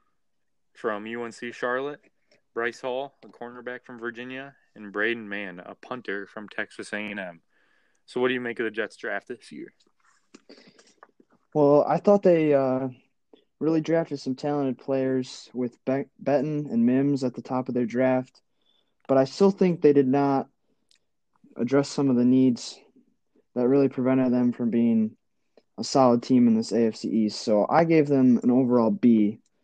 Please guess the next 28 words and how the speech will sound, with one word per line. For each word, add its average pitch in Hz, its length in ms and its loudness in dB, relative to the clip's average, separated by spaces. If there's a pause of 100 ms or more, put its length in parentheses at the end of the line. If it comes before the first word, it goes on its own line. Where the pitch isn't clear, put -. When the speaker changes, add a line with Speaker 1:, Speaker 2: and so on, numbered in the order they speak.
(260)
Speaker 2:
My 120 120 0
favorite 180 280 4
picks - 340 0
were 127 160 2
obviously 127 440 2
Be-, 131 320 -2 (280)
Becton 135 520 -2
with 120 140 -2
his 117 140 -4
size, 139 720 0 (220)
strength. 139 500 -2
He's 131 180 -6
just 127 200 -6
a 117 40 -4
solid 135 420 4
offensive 131 300 -10
tackle. 120 520 -6 (400)
I - 100 -2
think 147 240 -4
he's 139 220 -4
one 139 140 -2
of 131 60 0
the 127 60 0
best. 131 400 -4 (520)
He's 135 100 -10
going 151 300 0
to 131 60 -4
be 120 380 2